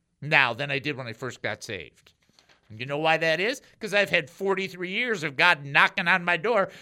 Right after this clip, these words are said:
W-, normally he hits me in the head with a two-by-four, but knocking on my door and then saying, uh, "Change this, do this, how about this? Hey, this was good.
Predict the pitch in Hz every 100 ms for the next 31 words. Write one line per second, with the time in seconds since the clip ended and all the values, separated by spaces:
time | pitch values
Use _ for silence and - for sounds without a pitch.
0 | - - - 165 110 - _ 147 170 147
1 | 123 123 135 131 147 127 135 101 - -
2 | 220 127 107 151 135 - 214 208 233 233
3 | 220 214 196 202 208 359 214 208 - 208
4 | 202 202 185 208 196 180 - - 143 151
5 | - 180 190 143 156 147 - - 180 165
6 | 143 147 - 170 190 190 170 147 - -
7 | 196 160 196 - 180 - 151 139